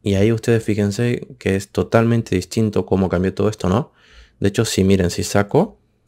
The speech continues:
me veo mucho más, este, más ojeroso, más, más con piel seca, ¿no?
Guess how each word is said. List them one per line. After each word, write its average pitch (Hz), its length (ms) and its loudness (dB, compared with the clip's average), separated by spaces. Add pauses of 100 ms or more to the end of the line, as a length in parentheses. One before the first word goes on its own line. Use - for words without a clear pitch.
(880)
me 90 160 2
veo 110 140 8
mucho 107 280 2
más, 98 240 2
este, 90 540 -2
más 98 240 -2
ojeroso, 92 600 2
más, 87 260 -2
más 90 220 -4
con 87 240 -4
piel 87 160 -4
seca, - 400 -4
¿no? 87 200 -4